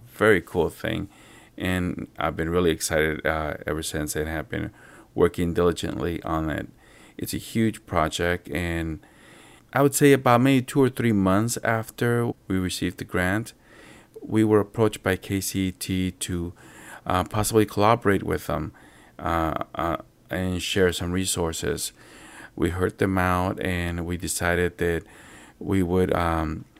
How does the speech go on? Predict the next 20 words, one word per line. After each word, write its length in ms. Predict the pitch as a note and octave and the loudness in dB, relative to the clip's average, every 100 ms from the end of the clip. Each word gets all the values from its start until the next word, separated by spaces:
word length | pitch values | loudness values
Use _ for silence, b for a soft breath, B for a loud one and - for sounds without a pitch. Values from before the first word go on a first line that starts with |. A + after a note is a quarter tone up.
| B _ - | B _ -8
share 300 | F#2 - A2 | -2 4 4
resources, 640 | A#2 G#2+ F#2 E2+ E2+ F#2 G2+ | 4 2 2 0 0 -4 -2
which 280 | F#2+ - | -4 -4
really 380 | - G2+ G2+ G2+ | -2 2 4 2
meant 480 | - F#2+ F2+ F2 - | 2 0 0 -2 0
that 320 | F2 F2 F2 B B B B B _ - | 2 2 0 B B B B B _ -14
they 280 | - G#2 G2+ | 0 4 8
were 160 | A2 | 8
gonna 120 | G#2+ | 8
do 140 | G2+ G#2 | 4 2
some 160 | G2+ G2+ | 2 0
of 60 | |
the 80 | G2 | 0
filming 560 | - F#2 E2+ F2 F2+ - | 0 0 2 0 0 -2
or, 440 | - F2 F2 E2+ | 0 0 2 2
uh, 180 | E2+ E2 | 2 0
most 360 | D#2 E2+ F#2+ - | 0 0 0 -2
of 40 | |
the 60 | G#2 | -6
filming, 560 | - F2+ E2+ E2+ E2+ | -2 0 0 -2 -4